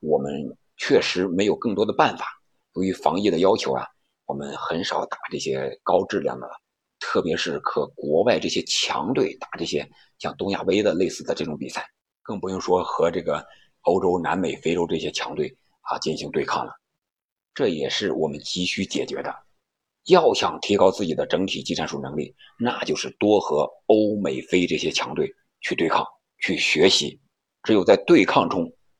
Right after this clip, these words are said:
才能学习到真的东西。打一些友谊赛啊、热身赛啊可以，但是不如这些真真正正的什么亚洲杯啊、世界杯啊，或者是打一些这些个洲际的比赛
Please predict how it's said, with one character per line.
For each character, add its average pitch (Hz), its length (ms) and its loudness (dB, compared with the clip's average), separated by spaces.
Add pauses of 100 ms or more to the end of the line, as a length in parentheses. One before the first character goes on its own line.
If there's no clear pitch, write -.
(120)
才 - 160 0
能 151 100 -4
学 - 200 -2
习 - 80 0
到 - 160 0 (400)
真 101 180 6
的 - 100 2
东 - 140 -8
西。 - 140 -6 (520)
打 - 200 -4
一 80 40 -2
些 90 400 2 (420)
友 71 200 0
谊 71 100 -4
赛 - 220 2
啊、 - 160 0
热 95 180 2
身 95 200 -2
赛 87 200 2
啊 - 120 0
可 - 240 0
以， 76 200 -2
但 87 140 2
是 69 100 -4
不 98 200 -2
如 87 200 -2
这 98 140 0
些 85 240 -2 (460)
真 110 240 0
真 113 320 -2
正 107 240 4
正 110 200 2
的 67 240 -4 (280)
什 - 100 -8
么 71 320 -6 (280)
亚 - 120 0
洲 - 140 -2
杯 80 200 2
啊、 69 280 0 (340)
世 - 220 -2
界 85 160 0
杯 78 200 -2
啊， 67 200 -2 (100)
或 71 140 -2
者 69 120 -4
是 73 320 -6 (220)
打 - 180 -4
一 78 60 -2
些 78 180 2
这 80 120 -6
些 71 180 -2
个 71 140 -4
洲 92 240 0
际 90 120 -2
的 - 220 -8
比 - 140 -6
赛 98 200 2